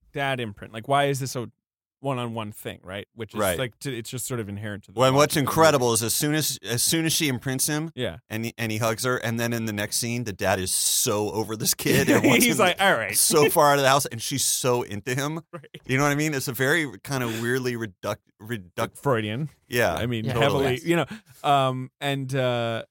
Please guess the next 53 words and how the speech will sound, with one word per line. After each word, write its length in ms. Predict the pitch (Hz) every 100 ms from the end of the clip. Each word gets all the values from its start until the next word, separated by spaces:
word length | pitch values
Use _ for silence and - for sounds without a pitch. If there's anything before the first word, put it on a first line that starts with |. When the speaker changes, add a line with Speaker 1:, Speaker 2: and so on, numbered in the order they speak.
| -
Speaker 2:
But 140 | 202 156
why? 360 | 156 185 269
This 60 | 233
Speaker 1:
wh-, 40 |
Speaker 2:
is 80 | 233
what 140 | 220 254
I 20 |
Speaker 1:
whereas 140 | 262 254
Speaker 2:
don't 160 | 254
under-, 140 | - -
Speaker 1:
before, 320 | 247 381 523
Speaker 2:
again. 120 | 196
Speaker 1:
that 160 | 202 -
scene 280 | - 277
where 80 | 262
he's 160 | 196 170
like, 140 | 151
"Change 400 | 135 123 131 170
me," 160 | 208 285
and 120 | 202
she's 240 | - 165 160
like, 200 | 147 151
<laughs> 20 |
"Ah, 640 | 330 302 311 277 277 240 240
no, 120 | 311
Speaker 2:
Right. 180 | 294 294
Speaker 1:
no, 120 | 359
thank 200 | - 262
Speaker 2:
Yeah, 140 | 165 151
Speaker 1:
you," 60 |
Speaker 2:
yeah, 100 | 139
Speaker 1:
you 60 | 131
Speaker 2:
yeah, 160 | 123 120
Speaker 1:
know? 120 | 113
Speaker 2:
yeah, 0 |
yeah. 260 | 107 107 90 - _ - -
Speaker 1:
<laughs> 400 | 349 392 339 -
And, 220 | 175 170
uh, 140 | 160
that 180 | 156 156
shot 280 | - 180 196
of 80 | 175
him 180 | 160 143
in 160 | 143
the 100 | 135
mir-, 240 | 131 143 143
in 200 | 147 139
the, 280 | 131 127 117
the, 260 | 131 113 107
the 100 | 127
glass 400 | 117 131 127 -
door 400 | 135 139 139 117
where, 240 | 117 113